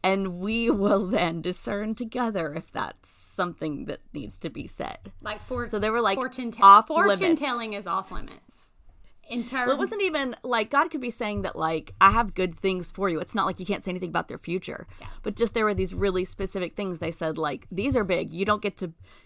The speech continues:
Speaker 1: you're, you're just sort of new at this. You're still learning, and that's okay.
Speaker 2: Mm-hmm.
Speaker 1: So you're not gonna, you don't get to bring this word from the mountain, and you don't, you don't say, 'Thus says the Lord.'" You don't equate your own voice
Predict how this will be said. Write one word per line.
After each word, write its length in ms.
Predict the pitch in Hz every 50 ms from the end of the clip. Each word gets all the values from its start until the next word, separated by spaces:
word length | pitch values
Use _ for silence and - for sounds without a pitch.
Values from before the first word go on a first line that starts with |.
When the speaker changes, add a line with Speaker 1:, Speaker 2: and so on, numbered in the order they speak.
| _
Speaker 1:
you're, 240 | - 196 208 233 247 -
you're 140 | - 202 202
just 220 | 196 - 233 220 -
sort 200 | 220 208 202 202
of 100 | 190 - -
new 480 | - - 196 185 175 170 180 254 254 - -
at 140 | 208 214 -
this. 160 | 240 240 -
You're 80 | 202 175
still 200 | - - 202 196
learning, 220 | 202 202 202 196
and 100 | 180 170
that's 220 | 180 - - -
okay. 300 | 277 247 214 196 233 -
Speaker 2:
Mm-hmm. 80 | 285 330
Speaker 1:
So 140 | 311 - 208
you're 200 | 202 190 226 240
not 180 | 269 269 269
gonna, 100 | - 254 226
you 60 | 240
don't 100 | 247 254
get 120 | 240 226
to 60 | 220 202
bring 180 | 220 214 208
this 160 | 196 190 -
word 260 | - 156 156 156 - - - -
from 160 | - 175 170
the 60 | 170
mountain, 260 | 170 170 - - 156 -
and 160 | - 175 180 175
you 120 | 170 175
don't, 400 | 156 180 170 170 165 - - - _ _ -
you 100 | 185 190
don't 160 | 196 208 -
say, 260 | - - 196 - 180 175
'Thus 280 | 156 156 170 165 -
says 300 | - - 151 147 143 151
the 100 | - 156
Lord.'" 320 | 156 143 - - - - -
You 80 | 160
don't 120 | 165 160 175
equate 320 | 170 - - 170 151 -
your 120 | 165 156
own 160 | 147 156 170 160
voice 420 | 160 156 156 196 220 - -